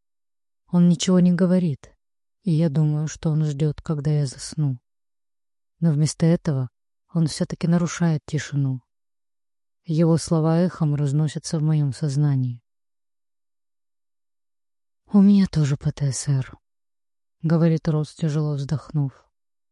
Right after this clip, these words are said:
Слышу, как его дыхание становится прерывистым и резким. Росс неожиданно занервничал. «После смерти мамы я полез на крышу.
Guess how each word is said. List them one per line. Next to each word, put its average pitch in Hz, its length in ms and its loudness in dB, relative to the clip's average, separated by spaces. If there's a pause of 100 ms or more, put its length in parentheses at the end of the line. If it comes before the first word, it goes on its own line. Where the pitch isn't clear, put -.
(1040)
Слышу, 180 380 -4
как - 220 -6
его 165 180 2
дыхание 160 560 0
становится 160 640 -2
прерывистым 147 720 -2
и 160 40 2
резким. 135 520 -4 (1160)
Росс 175 360 -2
неожиданно 156 580 0
занервничал. 147 800 -4 (1600)
«После 170 300 -4
смерти 175 400 0
мамы 170 440 0 (640)
я 175 260 0
полез 185 380 2
на 180 100 0
крышу. 156 540 -4